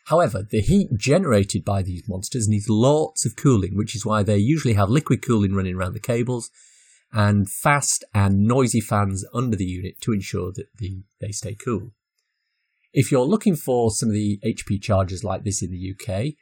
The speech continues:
B P Chargemaster have hundred and fifty kilowatt units dotted around the place.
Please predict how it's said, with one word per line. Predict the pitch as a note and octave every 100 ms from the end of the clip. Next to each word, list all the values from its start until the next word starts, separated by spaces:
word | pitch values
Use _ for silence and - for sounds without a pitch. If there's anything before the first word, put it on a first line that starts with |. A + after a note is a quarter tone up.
| _ _ _ _ _ A#2+
B | D3+
P | D#3+ C#3+
Chargemaster | - D#3 D3+ - C3 A#2 C3 A2
have | A#2+ A#2 A2
hundred | B2+ A2+ A2
and | G#2+
fifty | G#2+ G#2+
kilowatt | - G#2+ G2 G#2+
units | G2 F#2+ -
dotted | G#2+ F#2+ F#2+
around | G2 F#2+ G2
the |
place. | - - E3+ -